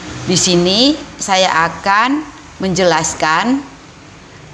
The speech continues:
tentang galeri ini dari anggota yang sudah terdaftar. Jadi,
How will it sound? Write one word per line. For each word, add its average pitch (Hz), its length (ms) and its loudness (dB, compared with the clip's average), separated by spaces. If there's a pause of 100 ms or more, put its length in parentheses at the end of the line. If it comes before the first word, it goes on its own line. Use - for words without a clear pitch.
(120)
tentang 208 560 0
galeri 165 560 2
ini 180 480 0 (560)
dari 180 480 2
anggota 190 720 0 (480)
yang 185 400 0
sudah 190 560 0
terdaftar. 156 800 -4 (480)
Jadi, 180 560 0